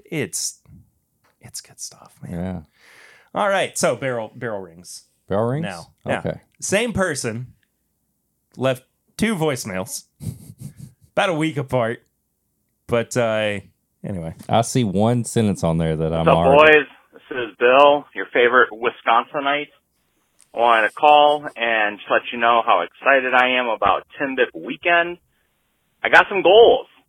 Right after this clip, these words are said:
Speaker 3: Got some goals for the
Speaker 2: Goals.
Speaker 3: weekend.
Speaker 2: Okay.
Speaker 3: Uh, let me tell you what those are.
Speaker 1: Loses
Speaker 3: Number
Speaker 1: virginity.
Speaker 3: one goal,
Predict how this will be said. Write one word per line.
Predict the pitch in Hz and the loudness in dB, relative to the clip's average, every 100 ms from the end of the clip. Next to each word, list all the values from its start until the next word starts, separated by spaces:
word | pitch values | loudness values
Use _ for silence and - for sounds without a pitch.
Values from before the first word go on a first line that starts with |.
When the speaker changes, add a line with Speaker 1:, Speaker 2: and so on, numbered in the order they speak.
| _ | _
Speaker 3:
Got | - 120 | -8 -6
some | 143 | -6
goals | 117 131 151 107 82 - - | 0 6 6 6 0 -10 -6
for | 120 | -4
the | |
Speaker 2:
Goals. | 110 | -2
Speaker 3:
weekend. | 117 - 90 64 64 _ - | -6 -6 -6 -6 -8 _ -18
Speaker 2:
Okay. | - 165 185 - | -14 -14 -16 -4
Speaker 3:
Uh, | 104 95 92 90 87 85 87 | -2 0 0 0 -2 -2 -2
let | 127 | -4
me | 170 | -4
tell | 190 | -2
you | 185 | -2
what | 175 | -2
those | 170 156 | -4 -4
are. | 147 - - _ | -4 -6 -14 _
Speaker 1:
Loses | 113 107 117 | -14 -14 -4
Speaker 3:
Number | 139 151 | 0 4
Speaker 1:
virginity. | 160 | 4
Speaker 3:
one | 147 147 | 4 2
goal, | 120 101 - | 2 0 0